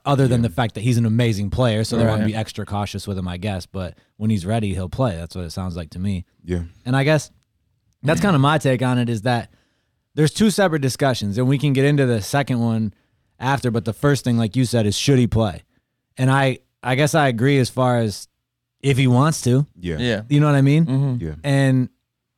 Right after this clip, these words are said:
Speaker 1: and yeah, I, I do agree. Like, I saw you post the Charles Barkley, uh, take on Twitter, and yeah, I guess because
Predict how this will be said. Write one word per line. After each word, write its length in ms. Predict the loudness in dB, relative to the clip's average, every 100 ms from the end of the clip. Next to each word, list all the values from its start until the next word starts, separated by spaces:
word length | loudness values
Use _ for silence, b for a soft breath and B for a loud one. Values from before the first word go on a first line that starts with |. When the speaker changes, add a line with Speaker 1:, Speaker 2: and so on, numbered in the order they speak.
| _ -2
Speaker 1:
and 320 | 2 2 2
yeah, 260 | 2 2 2
I, 300 | 0 0 -2
I 40 |
do 260 | 2 4 4
agree. 320 | 2 2 4
Like, 160 | 2 0
I 80 |
saw 180 | 0 0
you 220 | 2 0
post 320 | 0 0 -2 -2
the 100 | -4
Charles 340 | -2 -2 -2
Barkley, 560 | -2 -2 -4 -4 -4 -4
uh, 520 | -6 -6 -8 -10 -14 _
take 440 | -8 -8 -8 -16 _ _ _ -6
on 160 | -6
Twitter, 420 | -2 -4 -4 -6 -10 -8
and 480 | -4 -2 0 -2 -6 _ _ _
yeah, 360 | 2 2 2 -4 -18 _ -4
I 120 | 0
guess 240 | 0 0
because 680 | -2 -4 0 2 2 0